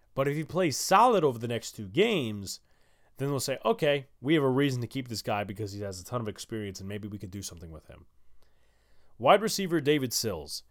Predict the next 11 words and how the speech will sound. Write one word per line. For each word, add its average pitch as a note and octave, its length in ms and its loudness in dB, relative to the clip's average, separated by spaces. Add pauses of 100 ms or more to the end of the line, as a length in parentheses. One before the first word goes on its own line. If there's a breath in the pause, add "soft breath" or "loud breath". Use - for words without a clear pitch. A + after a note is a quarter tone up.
(560)
He's B3 500 0
been A3+ 320 -4
quiet B3 480 0 (400)
during C#3 280 0
camp A#2+ 280 -6
because A#2 220 -6
there's C3+ 160 -6
a C#3 60 0
lot C#3 280 6
of A3 100 -2
competition D3 880 -4